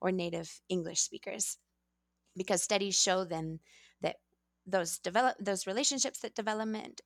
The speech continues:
develop within that setting, in addition to, um, the leadership that kind of naturally evolves when students are more comfortable in one language or another, really elevates the experience of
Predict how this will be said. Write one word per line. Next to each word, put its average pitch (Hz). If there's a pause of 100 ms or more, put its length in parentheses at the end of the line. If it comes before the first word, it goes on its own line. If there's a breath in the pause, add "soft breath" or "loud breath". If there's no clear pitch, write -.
(160)
develop 208
within 208
that 196
setting, 196
in 190
addition 185
to, 175 (480 soft breath)
um, 160 (260)
the 190
leadership 190
that 208
kind 180
of 175
naturally 185
evolves 180 (100)
when 180
students 170
are 160
more 175
comfortable 170
in 170
one 170
language 170
or 160
another, 233 (520 loud breath)
really 185
elevates 185
the 202
experience 160
of 175